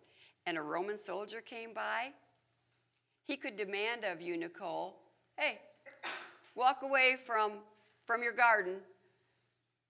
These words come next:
It's the law. You need to carry my pack." You're used to carrying packs. You guys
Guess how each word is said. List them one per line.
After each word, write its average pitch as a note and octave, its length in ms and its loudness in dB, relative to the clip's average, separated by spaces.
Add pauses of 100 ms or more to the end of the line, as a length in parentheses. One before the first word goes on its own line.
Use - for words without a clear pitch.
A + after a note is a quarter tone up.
(300)
It's G3 160 -10
the G#3 100 -10
law. G3 360 0 (120)
You G3 80 -6
need F#3+ 140 -4
to E3+ 40 -8
carry F#3 300 -4
my F3 220 -4
pack." E3+ 420 -6 (380)
You're G#3+ 120 -4
used G3+ 180 -8
to - 60 -14
carrying D3+ 260 -6
packs. - 360 -6
You G3 60 -12
guys E3+ 360 -4